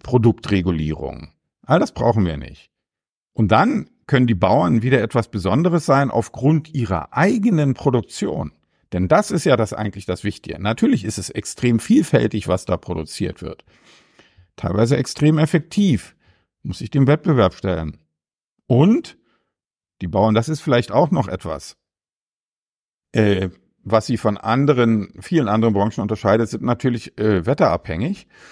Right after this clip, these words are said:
oder von den natürlichen Bedingungen abhängig, haben deshalb relativ schwankende Abko-, äh, Einkommen, zuweilen, nicht alle.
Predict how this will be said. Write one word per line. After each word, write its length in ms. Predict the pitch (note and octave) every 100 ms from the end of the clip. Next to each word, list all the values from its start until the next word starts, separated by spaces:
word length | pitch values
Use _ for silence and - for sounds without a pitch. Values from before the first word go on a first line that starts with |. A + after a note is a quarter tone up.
| - -
oder 200 | G2+ F2+
von 140 | G#2
den 100 | G2
natürlichen 440 | G2 - A2+ A2
Bedingungen 500 | G2 F2 C3 C#3+ F2+
abhängig, 640 | D#2 F2 - G2 C#3+ A3+ _ _ - _
haben 200 | A#2+ A2+
deshalb 360 | A2+ - G#2 G2+
relativ 360 | G#2 A2+ F#2
schwankende 480 | - G#2+ - - G#2+
Abko-, 420 | - _ - -
äh, 280 | - G2 D#2+ D2+ - _ _ -
Einkommen, 800 | F#2+ F2 - E2+ C#3 - _ _ _ _ _
zuweilen, 640 | - F2+ E2 F2+ B2+ D4+ - _ _ _ -
nicht 260 | A#2 -
alle. 340 | F2 G2 B3